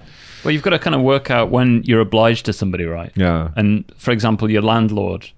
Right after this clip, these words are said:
Speaker 2: Mm.
Speaker 1: you know, might have given you a discount right at the start or something like that. You gotta remember that until you leave that building.
Speaker 2: Forever.
Speaker 1: You know,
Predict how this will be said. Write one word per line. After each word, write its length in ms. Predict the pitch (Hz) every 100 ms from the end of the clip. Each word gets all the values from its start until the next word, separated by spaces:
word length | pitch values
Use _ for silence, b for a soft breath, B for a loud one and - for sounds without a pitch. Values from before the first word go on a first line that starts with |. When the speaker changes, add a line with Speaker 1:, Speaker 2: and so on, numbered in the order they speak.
| -
Speaker 2:
Mm. 80 | 78
Speaker 1:
you 80 | -
know, 160 | 101 95
might 220 | 104 95
have 100 | 98
given 200 | 107 95
you 100 | 98
a 40 |
discount 440 | 92 98 - 101 87
right 160 | 98
at 80 | 92
the 80 | 90
start 320 | - 101 98
or 60 | 104
something 320 | 98 - 92
like 140 | 92
that. 220 | - 98 -
You 100 | 113
gotta 160 | 147
remember 340 | 104 113 135 120
that 140 | 101
until 240 | 104 - 113
you 100 | 104
leave 380 | 107 123 123
that 180 | 98 98
building. 440 | 104 113 101 90 80
Speaker 2:
Forever. 720 | - - - 107 87 95 85 98
Speaker 1:
You 80 |
know, 280 | 104 92 90